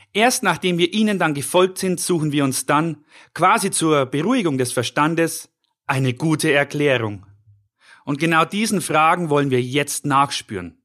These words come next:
Finden wir heraus, was dich wirklich antreibt.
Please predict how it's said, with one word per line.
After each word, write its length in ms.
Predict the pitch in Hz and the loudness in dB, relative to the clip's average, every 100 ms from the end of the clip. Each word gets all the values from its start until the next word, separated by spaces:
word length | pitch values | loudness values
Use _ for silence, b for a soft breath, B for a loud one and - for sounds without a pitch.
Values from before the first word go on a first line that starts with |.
| _ _ _ B B | _ _ _ B B
Finden 340 | B 247 285 220 | B 0 0 2
wir 120 | 196 | 2
heraus, 500 | 160 156 180 202 - | 2 4 4 2 2
was 220 | 151 147 | 0 0
dich 260 | 156 - 143 | -4 -8 0
wirklich 460 | 180 180 180 - | 2 2 -4 -2
antreibt. 640 | 160 185 - 113 98 _ | -2 -2 -4 -8 -8 _